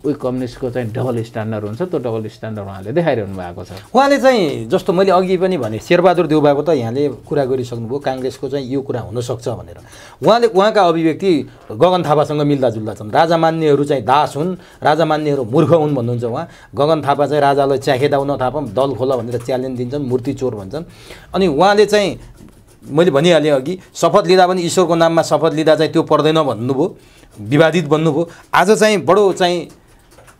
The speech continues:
Speaker 2: कसैलाई चाहिँ वरदान दिन खोज्या जसरी उहाँ चाहिँ प्रकट भइरहनु भएको छ।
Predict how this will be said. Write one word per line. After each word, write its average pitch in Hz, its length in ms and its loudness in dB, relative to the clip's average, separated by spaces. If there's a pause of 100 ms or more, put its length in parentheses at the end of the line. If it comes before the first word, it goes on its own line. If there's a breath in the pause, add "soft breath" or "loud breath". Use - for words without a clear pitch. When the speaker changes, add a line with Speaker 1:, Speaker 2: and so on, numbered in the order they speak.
(500)
Speaker 2:
कसैलाई 165 280 4
चाहिँ 160 180 0
वरदान 175 340 2
दिन 165 180 0
खोज्या 151 280 4
जसरी 147 300 0
उहाँ 131 180 0
चाहिँ 127 160 -8
प्रकट 131 260 -4
भइरहनु 104 320 -10
भएको 98 240 -12
छ। 98 160 -16